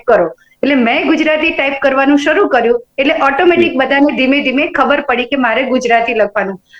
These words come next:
Speaker 1: હવે ગુજરાતી એ લોકો અંગ્રેજીમાં ગુજરાતી લખે તો શબ્દોની એટલી બધી ભૂલ નીકળે ને પછી બધા જાતે જ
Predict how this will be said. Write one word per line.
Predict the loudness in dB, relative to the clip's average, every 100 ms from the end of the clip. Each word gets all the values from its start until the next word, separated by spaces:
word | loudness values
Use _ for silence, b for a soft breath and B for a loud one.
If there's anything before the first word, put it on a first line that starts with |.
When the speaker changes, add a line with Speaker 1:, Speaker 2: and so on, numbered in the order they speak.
| B 0
Speaker 1:
હવે | 2 2
ગુજરાતી | 0 0 0 0 0 2 2
એ | 2 0
લોકો | 2 2
અંગ્રેજીમાં | 2 4 4 4 2 2 0 0
ગુજરાતી | 0 2 0 0
લખે | -2 -2 -6 -8 b _
તો | 2
શબ્દોની | 2 0 0 2 4 4
એટલી | 0 -2 0 2
બધી | 2 2
ભૂલ | 4 6
નીકળે | 4 2 0
ને | 2
પછી | 0 0
બધા | 0 2 0
જાતે | 0 -2 -2 -2
જ | -2